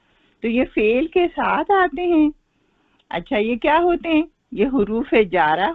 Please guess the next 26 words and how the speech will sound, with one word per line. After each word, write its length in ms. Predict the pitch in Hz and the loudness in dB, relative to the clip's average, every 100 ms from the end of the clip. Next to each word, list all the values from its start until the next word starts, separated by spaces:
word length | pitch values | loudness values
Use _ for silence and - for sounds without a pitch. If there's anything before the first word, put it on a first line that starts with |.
| 339 | -4
होते 260 | 349 349 339 | -4 -4 -6
हैं 320 | 370 320 359 - _ _ _ _ _ - | -2 -2 -2 -8 _ _ _ _ _ -2
और 300 | 202 233 339 | 0 0 -2
फेल 360 | - 214 220 277 | -6 -2 -2 -2
के 180 | 339 349 | -6 -4
साथ 400 | 254 185 160 - | -2 -2 -2 -6
आते 280 | - - | -8 -14
हैं। 180 | 151 151 - _ _ _ _ _ - | -16 -16 -20 _ _ _ _ _ -4
किसी 320 | 247 - 403 | -2 6 6
फेल 420 | 415 302 254 339 339 | 4 -6 -6 -4 -2
का 200 | 349 359 | 0 0
सिला 400 | 349 226 226 226 | -2 -4 0 -2
एक 420 | - - 175 202 | -4 -6 -6 -6
होता 320 | - 359 359 359 | -4 -4 -2 -2
है 240 | 339 302 330 _ _ _ _ - | -2 -4 -8 _ _ _ _ -4
और 180 | 202 214 - | -2 -4 -6
किसी 320 | 269 339 339 | -6 -2 -2
फेल 360 | 349 196 185 180 - | -2 -4 -2 -4 -4
के 160 | 233 339 _ | -4 -4 _
कई 240 | 202 214 330 - | 0 2 0 -4
सिले 340 | 190 180 190 | -4 0 0
होते 360 | 262 156 143 156 202 | -2 -6 -4 -2 0
हैं। 200 | 196 151 - _ _ _ _ _ _ _ _ - | 0 0 -6 _ _ _ _ _ _ _ _ 0
फेल 360 | 233 247 381 359 | 2 4 2 2
के 120 | 370 370 | 0 -2
साथ 460 | - 196 175 202 | 0 0 0 -2